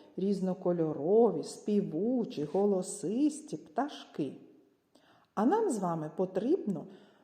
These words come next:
розселити пташок по будиночках. Кожен будиночок має певний колір. І нам потрібно підібрати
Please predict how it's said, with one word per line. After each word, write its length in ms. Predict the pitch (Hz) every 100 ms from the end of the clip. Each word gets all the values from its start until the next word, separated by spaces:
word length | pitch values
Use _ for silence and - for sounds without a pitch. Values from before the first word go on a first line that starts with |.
| -
розселити 840 | 180 202 - - 226 403 480 -
пташок 800 | - 185 180 - 143 - - -
по 160 | 220 330
будиночках. 1000 | 440 403 226 190 185 - - 185 - - _ _ _ _ _ _ _ _ -
Кожен 420 | 202 175 165 160
будиночок 760 | 147 135 156 254 427 - 165 170
має 380 | 165 160 147 139 - - _ _ -
певний 460 | 160 254 359 392
колір. 560 | 381 - 175 147 143 - - - _ _ _ _ _ _ -
І 80 | 160
нам 360 | 170 294 -
потрібно 540 | 214 262 240 - 160 147
підібрати 760 | 185 170 160 156 156 147